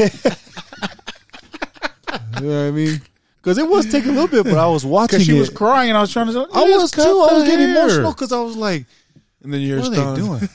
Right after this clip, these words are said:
Speaker 1: <laughs> Yeah, then you hear some dummy from
Speaker 2: Just
Speaker 1: the back
Speaker 2: cut
Speaker 1: going,
Speaker 2: it.
Speaker 1: "Cut the hair!" I'm like, "Oh my gosh, I already know that's Strauss."
Speaker 3: Yeah, it was
Speaker 2: And that, those are, those are some beautiful things of our culture because, uh, Lisala's mom, Fana, she knows our culture really well.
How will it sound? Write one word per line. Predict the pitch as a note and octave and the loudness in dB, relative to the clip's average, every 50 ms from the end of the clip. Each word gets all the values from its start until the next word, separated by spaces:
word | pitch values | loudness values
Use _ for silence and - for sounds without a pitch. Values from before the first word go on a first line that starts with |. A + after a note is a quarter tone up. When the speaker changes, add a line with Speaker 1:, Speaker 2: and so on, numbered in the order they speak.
| - | -14
Speaker 1:
<laughs> | - _ - | -20 _ -4
Yeah, | G#3+ A#3 G#3 D#3+ C3 | 0 2 2 2 2
then | C3 D#3 F3 | 0 0 -2
you | F3 | 0
hear | E3 F#3 E3+ | 0 0 0
some | - - G3 D#3 A#2+ | 0 -2 -4 -6 -6
dummy | G#2 A#2 D3 D#3+ D#3 D3 C3 | -4 -2 -2 0 0 0 -2
from | G#2 C3+ C#3 C4+ | -2 -2 -2 -2
Speaker 2:
Just | C#4+ - | -2 -2
Speaker 1:
the | G#3 | 0
back | D3 C#3+ C3+ | 0 0 0
Speaker 2:
cut | D4 D#4+ - - - | 0 0 0 0 0
Speaker 1:
going, | - C#4+ G#3+ | 0 0 0
Speaker 2:
it. | E3 C3+ A2+ F#2+ | 2 0 0 0
Speaker 1:
"Cut | - F#4 F#4+ - - - | 0 0 0 -2 -4 -4
the | - F#4+ F4 | -2 0 2
hair!" | E4 E4 F4+ F4+ F#4 F#4 F#4 F4+ E4+ D4+ | 2 2 2 2 2 2 2 0 0 0
I'm | C4+ A#3 | 0 0
like, | F#3 D#3 B2+ A#2+ - - | 0 -2 -2 -2 -4 -4
"Oh | D#3+ D3 C3+ | -4 -4 -2
my | A#2+ A2 G#2 | -2 -4 -6
gosh, | G#2 A2 A2 A2+ A2+ | -6 -6 -6 -6 -6
I | C#3 | -6
already | D3+ D3 C3 B2+ A#2+ | -4 -2 -2 -2 -2
know | B2 A#2 | -4 -4
that's | A2+ A2+ A2 A2 - | -4 -4 -4 -4 -6
Strauss." | - C3 A#2+ A2 G#2+ D3 | -8 -8 -6 -6 -4 -4
Speaker 3:
Yeah, | D3 C#3+ C#3 C#3 C#3 | -4 -6 -6 -6 -6
it | D3 D3 C#3+ | -6 -6 -8
was | B2+ A2 - B2+ | -8 -10 -8 -6
Speaker 2:
And | C3+ D3 C3+ F3 | -6 -4 -2 -2
that, | F3+ E3+ | -2 0
those | D#3+ F#3+ G#3+ G#3+ | 0 0 2 2
are, | G3+ F3 | 2 0
those | C#3 A#2 C3+ E3 F3+ F3+ | 0 0 0 0 0 0
are | F3+ D#3 | -2 -4
some | - - C#3 A2+ F#2+ | -4 -4 -6 -6 -6
beautiful | E2 F2 A2+ B2+ D3+ D3 C#3 C3+ A#2 - A#2+ A#2 - | -6 -8 -8 -6 -6 -6 -8 -8 -8 -8 -10 -12 -10
things | - G#2 G#2+ A2 A2 F#2+ | -10 -10 -8 -8 -8 -8
of | G2+ F#2 | -10 -10
our | F#2 F2 F2 | -10 -12 -12
culture | - - F#2+ F#2 F2 - - F#2 | -12 -12 -12 -12 -10 -12 -12 -12
because, | E2 G2 F2+ - A#2+ G#2+ F2+ F2 - | -12 -12 -10 -8 -6 -8 -8 -10 -12
uh, | - G#2 G#2 G2+ F2+ E2+ C#2 - - _ _ _ _ _ _ | -10 -8 -8 -8 -8 -10 -12 -16 -20 _ _ _ _ _ _
Lisala's | G#2 G#2+ - - - G#3 G3+ B2+ G#2 | -14 -12 -12 -10 -10 -10 -8 -8 -8
mom, | A2 A2 G#2 G2 | -8 -8 -8 -8
Fana, | - - G#2 G2 E2+ E2 | -10 -10 -12 -12 -10 -12
she | - - C#3 B2+ | -12 -10 -10 -8
knows | G#2+ G2 G2 F#2 F2 D#2 - - _ _ _ _ - | -8 -8 -10 -10 -12 -14 -18 -20 _ _ _ _ -20
our | E2+ D#2+ | -20 -20
culture | - - D#2 D2+ C#2+ - - D2 | -20 -18 -20 -20 -20 -20 -20 -20
really | C#2 D2+ F2 E2+ D2+ C#2+ | -18 -16 -16 -16 -16 -16
well. | C#2 C#2+ C#2+ C#2+ - | -18 -18 -18 -18 -20